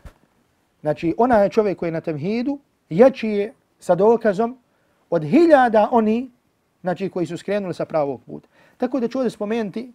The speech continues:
znači, samo nekoliko jednostavnih, e, nekoliko jednostavnih, e, odgovora na ovu tvrdnju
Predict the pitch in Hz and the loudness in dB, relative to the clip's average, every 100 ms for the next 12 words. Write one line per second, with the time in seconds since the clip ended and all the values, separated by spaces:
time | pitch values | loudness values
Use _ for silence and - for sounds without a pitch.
0 | _ 170 170 202 226 196 - _ _ _ | _ -12 -8 -4 -4 -4 -8 _ _ _
1 | 185 214 196 - 196 160 - 165 170 175 | -4 -2 -2 -4 -6 -6 -8 -8 -8 -12
2 | _ _ _ _ _ _ 165 156 160 156 | _ _ _ _ _ _ 2 4 4 4
3 | 156 156 _ - 220 196 202 202 165 175 | 2 -2 _ -6 -4 -2 -4 -4 -6 -8
4 | 165 165 160 _ _ _ 151 151 214 196 | -8 -10 -12 _ _ _ -8 -4 -2 -2
5 | 190 180 185 202 233 _ _ _ _ 165 | -2 0 2 2 -2 _ _ _ _ 2
6 | 220 277 214 196 214 175 202 | 6 6 4 0 -2 -4 -6